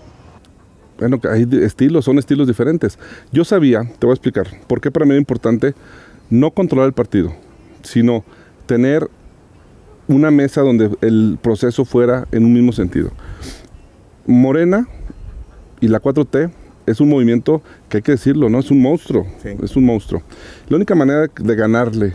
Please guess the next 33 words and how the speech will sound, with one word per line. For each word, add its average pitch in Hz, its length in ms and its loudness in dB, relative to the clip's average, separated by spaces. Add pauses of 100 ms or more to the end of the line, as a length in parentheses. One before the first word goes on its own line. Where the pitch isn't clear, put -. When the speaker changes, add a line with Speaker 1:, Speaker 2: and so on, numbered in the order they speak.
(100)
Speaker 1:
a 107 80 -2
Morena 113 280 2
en 127 60 0
Guanajuato 113 500 -2
era 120 340 0 (100)
manteniendo 113 420 0
un 113 40 -4
partido 107 280 -2
unido. 85 240 -4 (560)
Y 120 60 0
la 143 100 4
única 185 200 0
manera 143 140 2
de 151 60 2
mantener 127 220 0
un 131 60 0
partido 127 300 0
unido 120 260 2 (280)
era 117 160 2
abrirle 117 240 0
espacios 110 340 -8
a 104 80 -2
todos 104 300 -2
los, - 340 -6 (800)
a 110 140 -4
todos 165 500 0
los 117 160 0
grupos. 101 300 -2
Speaker 2:
Te 123 100 -10
co-, 131 160 -4
te, - 240 -6
te, - 180 -2
te, - 280 -6